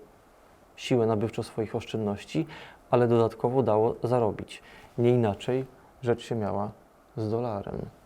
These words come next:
Z dwustu osiemdziesięciu ośmiu dolarów, które były pierwotną wyceną uncji złota w dwudziestym pierwszym wieku,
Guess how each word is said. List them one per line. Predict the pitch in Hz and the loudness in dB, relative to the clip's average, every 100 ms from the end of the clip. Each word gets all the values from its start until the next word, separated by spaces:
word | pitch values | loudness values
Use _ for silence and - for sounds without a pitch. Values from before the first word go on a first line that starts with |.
| - - - - _ _ _ - _ - - - - - | -20 -20 -20 -20 _ _ _ -20 _ -20 -20 -20 -20 -8
Z | 113 | -4
dwustu | 120 139 147 123 | 0 0 2 0
osiemdziesięciu | 113 123 117 - 135 135 - | 2 0 0 0 0 2 2
ośmiu | 131 135 117 | 4 2 2
dolarów, | 120 127 110 - - - - - - - - | 6 6 6 2 -6 -10 -20 -20 -20 -20 -20
które | - 135 123 | -4 2 4
były | 113 127 101 - - - _ _ - - | 6 6 4 -2 -12 -20 _ _ -6 2
pierwotną | 131 139 135 127 | 4 4 2 0
wyceną | 117 123 139 110 98 98 - _ - | 0 0 0 0 -2 -6 -14 _ -2
uncji | 135 123 - | 0 2 0
złota | 117 120 113 | 0 0 0
w | 101 | -2
dwudziestym | 113 117 117 123 | -2 -2 -4 -4
pierwszym | 113 117 - 120 | -2 -2 0 -2
wieku, | 104 98 139 143 | -2 -2 0 -2